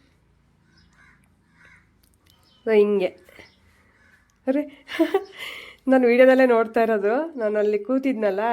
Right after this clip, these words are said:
so ಹಂಗಾಗಿ, ಆ, ಅಷ್ಟಾಗಿ ಅಬ್ಸರ್ವ್ ಮಾಡಲಿಲ್ಲ. ವಿಡಿಯೋ ನೋಡ್ಬೇಕಾದ್ರೆ ಗೊತ್ತಾಗ್ತದೆ ಎಷ್ಟು ಚೆನ್ನಾಗಿ ಆಟ ಆಡಿದೀವಿ ಅವತ್ತಿನ ದಿನ ಅಂತ.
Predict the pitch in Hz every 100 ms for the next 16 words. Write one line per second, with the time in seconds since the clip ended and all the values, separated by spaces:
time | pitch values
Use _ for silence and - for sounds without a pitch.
0 | 202 190 208 202 220 220 202 277 240 202
1 | 202 - - - _ - 208 202 196 202
2 | 202 240 220 202 220 226 202 202 202 220
3 | 220 233 247 233 220 220 214 240 214 202
4 | 202 202 196 196 190 - 220 208 208 190
5 | 190 185 185 185 180 180 185 185 180 180
6 | 175